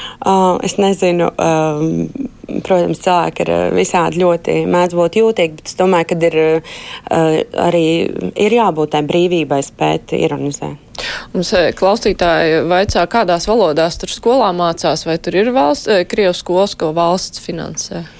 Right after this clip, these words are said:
Speaker 1: Eh, valsts atbalsta, ne, visas skolas ir vai nu ivritā, vai arābiski, eh, bet, eh, valsts, eh, palīdz un finansē arī tādas, kas ir tās skolas ar tā kā īpašo novirzienu,
Speaker 2: Novirzienu.
Speaker 1: teiksim tā, kur ir pastiprināts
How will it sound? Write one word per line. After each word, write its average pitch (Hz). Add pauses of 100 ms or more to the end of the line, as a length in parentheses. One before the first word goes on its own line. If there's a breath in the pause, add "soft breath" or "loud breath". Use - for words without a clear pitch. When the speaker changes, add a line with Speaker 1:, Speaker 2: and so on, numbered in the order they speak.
(360 loud breath)
Speaker 1:
Eh, 208
valsts 277
atbalsta, 233
ne, 220
visas 269
skolas 269
ir 185
vai 233
nu 214
ivritā, 233
vai 170
arābiski, 269
eh, -
bet, 220
eh, 214
valsts, 254
eh, 240
palīdz 294
un 220
finansē 254
arī 214
tādas, 277
kas -
ir 240
tās 214 (120)
skolas 285
ar 240
tā -
kā 214
īpašo 240 (300)
novirzienu, 247
Speaker 2:
Novirzienu. 247
Speaker 1:
teiksim 233
tā, 233 (400 loud breath)
kur 247
ir 247
pastiprināts 202